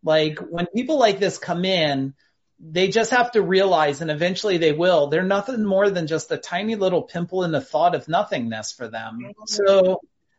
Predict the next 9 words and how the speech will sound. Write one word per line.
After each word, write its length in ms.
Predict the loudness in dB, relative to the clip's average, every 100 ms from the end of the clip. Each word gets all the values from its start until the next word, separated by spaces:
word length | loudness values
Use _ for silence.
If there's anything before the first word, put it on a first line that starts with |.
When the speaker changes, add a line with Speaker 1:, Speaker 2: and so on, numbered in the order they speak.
| _
Speaker 1:
like, 280 | 2 2 0 -10 _ -20 -4
a 60 | 0
movement 640 | 2 2 0 0 0 2
that's 260 | 0 0 -2
so 200 | 2 2
big, 440 | 2 0 2 0 -2
it 260 | -6 -4
just, 260 | -2 -4 -2
like, 480 | 0 0 -2 -10